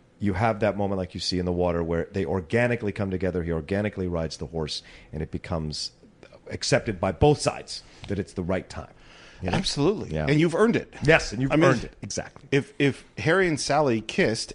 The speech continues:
Speaker 2: at the beginning of the
Speaker 1: Yeah.
Speaker 2: movie,
Speaker 1: Oh my gosh, no.
Speaker 2: you wouldn't, you wouldn't cry.
Speaker 1: Right.
Speaker 2: Even if the scene was exactly the same.
Speaker 1: Yeah, it doesn't
Speaker 2: It's
Speaker 1: work.
Speaker 2: like, is that what happened is you had to go through a whole journey with them to get to this point. And now he's on the back of that horse and he's riding,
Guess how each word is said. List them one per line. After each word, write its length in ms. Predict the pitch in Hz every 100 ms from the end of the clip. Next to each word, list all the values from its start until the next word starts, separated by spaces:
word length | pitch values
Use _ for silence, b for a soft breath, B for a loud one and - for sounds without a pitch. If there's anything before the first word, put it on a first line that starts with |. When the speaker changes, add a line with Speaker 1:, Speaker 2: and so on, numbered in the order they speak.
| -
Speaker 2:
at 100 | 117
the 60 | 127
beginning 460 | 113 117 208 196 123
of 140 | 104
the 60 | 135
Speaker 1:
Yeah. 260 | 302 -
Speaker 2:
movie, 120 | 101 -
Speaker 1:
Oh 200 | 185 170
my 160 | 98
gosh, 340 | 147 196 160 -
no. 240 | 220 330 160
Speaker 2:
you 100 | 160
wouldn't, 300 | 175 196 139
you 80 | 143
wouldn't 300 | 202 240 -
cry. 380 | 226 294 - 117
Speaker 1:
Right. 260 | 113 113 -
Speaker 2:
Even 240 | 185 233
if 100 | 233
the 80 | -
scene 320 | - 233 247
was 160 | 175 143
exactly 420 | 143 143 139 160
the 120 | 156
same. 340 | 165 220 104 110
Speaker 1:
Yeah, 160 | 104
it 80 | 95
doesn't 160 | 104 104
Speaker 2:
It's 100 | 117
Speaker 1:
work. 180 | 143
Speaker 2:
like, 40 | -
is 160 | 135 120
that 260 | 123 117 113
what 320 | 117 117 -
happened 380 | 151 202 156 123
is 200 | 113 123
you 80 |
had 120 | 127 113
to 60 |
go 160 | 101 139
through 140 | 143
a 20 | 120
whole 100 | 107
journey 240 | 131 240
with 160 | 131 110
them 140 | 107
to 100 | 107
get 220 | 98 123
to 60 | 110
this 120 | 95
point. 320 | - 107 85 B B
And 200 | - 107
now 440 | 113 185 165 127 123 B
he's 180 | - 117
on 240 | - 127 143
the 80 |
back 240 | 127 123 120
of 60 |
that 160 | 123 117
horse 320 | 101 113 104
and 80 | 95
he's 100 | 92 90
riding, 640 | 101 107 113 113 110 110